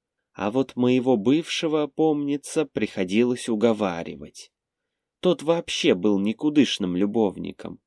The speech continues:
Но я поняла это только сейчас, с Романом. Роман не торопился и не скупился на ласки. Он так разгорячил меня поцелуями и прикосновениями,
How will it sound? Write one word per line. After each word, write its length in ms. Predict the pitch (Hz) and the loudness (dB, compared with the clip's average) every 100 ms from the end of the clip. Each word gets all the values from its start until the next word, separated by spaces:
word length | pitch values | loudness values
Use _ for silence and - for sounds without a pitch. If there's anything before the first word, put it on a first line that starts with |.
| _ _ _ _ _ _ | _ _ _ _ _ _
Но 140 | 101 104 | -6 -2
я 280 | 107 160 175 | 0 0 0
поняла 600 | - 117 104 98 110 123 | -2 0 0 -2 -4 -4
это 220 | 131 135 | -4 -6
только 440 | - 104 104 - | 0 0 0 -2
сейчас, 880 | 110 - 113 - 104 87 - - - _ _ _ - | -8 -4 -6 -6 -8 -8 -12 -20 -20 _ _ _ -16
с 200 | - 117 | -8 -2
Романом. 720 | 113 120 104 90 80 80 - _ _ _ _ _ _ _ _ _ | 0 0 -2 -6 -12 -14 -18 _ _ _ _ _ _ _ _ _
Роман 580 | 107 110 120 160 175 156 | -2 2 4 2 0 -2
не 120 | 147 | -4
торопился 960 | 139 143 139 - 139 123 95 - 76 - _ _ - | -2 -2 -2 -2 0 0 -4 -10 -12 -14 _ _ 0
и 140 | 135 | 4
не 120 | 143 | 4
скупился 800 | 139 - 156 - 160 117 - 95 | 2 -2 -4 0 0 0 -2 -2
на 160 | 95 117 | 0 0
ласки. 640 | 120 95 - - - 82 _ _ _ _ _ | -2 -6 -10 -14 -18 -20 _ _ _ _ _
Он 240 | - 156 139 | 4 4 4
так 320 | - 156 - | 0 0 0
разгорячил 800 | 131 120 113 127 135 - 190 190 | -4 -4 -2 -2 -4 -2 -2 0
меня 340 | 131 127 135 | 0 0 -2
поцелуями 840 | - 113 - 123 127 135 117 107 | -4 -8 -2 2 4 6 4 2
и 140 | - - | -2 -4
прикосновениями, 1400 | - 113 - 117 - 120 135 180 156 101 92 85 - | -4 -4 -4 -6 -4 -2 0 0 0 -4 -4 -8 -14